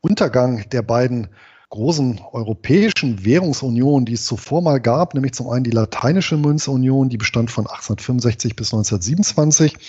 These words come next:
und die skandinavische Münzunion, die bestand von achtzehnhundertdreiundsiebzig bis neunzehnhundertvierundzwanzig,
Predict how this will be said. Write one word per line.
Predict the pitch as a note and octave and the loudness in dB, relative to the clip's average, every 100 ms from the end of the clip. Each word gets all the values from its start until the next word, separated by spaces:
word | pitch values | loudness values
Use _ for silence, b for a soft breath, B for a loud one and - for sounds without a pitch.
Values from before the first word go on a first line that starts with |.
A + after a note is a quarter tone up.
| B B B | B B B
und | - F#3+ - D#3 | 2 2 2 0
die | |
skandinavische | - D3 C#3+ C#3 D#3+ A3 C#3 A2+ | 0 0 2 4 4 2 2 2
Münzunion, | G#2 A2+ - A2 G#2+ B2+ F3+ - B B _ - | 0 0 -2 -2 0 2 2 -2 B B _ -8
die | |
bestand | A#2 - A#2+ | -6 -4 -4
von | - A2 | -2 -4
achtzehnhundertdreiundsiebzig | A2+ - A2 G2+ G2+ B2+ B2 B2 - A2 | -4 -2 -4 -2 2 4 4 0 -2 -4
bis | A2+ A2+ | -2 -2
neunzehnhundertvierundzwanzig, | A2+ A2 - - E3+ B2 - G#2+ G#2+ B2+ | 0 0 -2 2 2 2 0 -2 0 -2